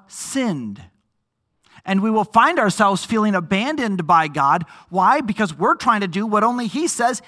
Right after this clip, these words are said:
what he says only he can do. And as soon as we try to do that, we will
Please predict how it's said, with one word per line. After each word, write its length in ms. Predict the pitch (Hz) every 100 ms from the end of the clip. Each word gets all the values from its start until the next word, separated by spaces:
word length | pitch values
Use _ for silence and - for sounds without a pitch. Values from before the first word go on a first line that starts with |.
| -
what 220 | 202 240
he 160 | 196 349
says 240 | - 226
only 240 | 226 262 247
he 240 | - 440
can 260 | - 185 151
do. 300 | 131 104 67 _ _ _ _ _ _ _ _ _ _ _ _ _ _ _ _ _ -
And 140 | 214
as 80 | 208
soon 180 | 311 320
as 160 | 269
we 100 | 285
try 220 | 254 285
to 80 | 247
do 140 | 226 254
that, 180 | 254
we 220 | 180 262 233
will 500 | 156 180 349 403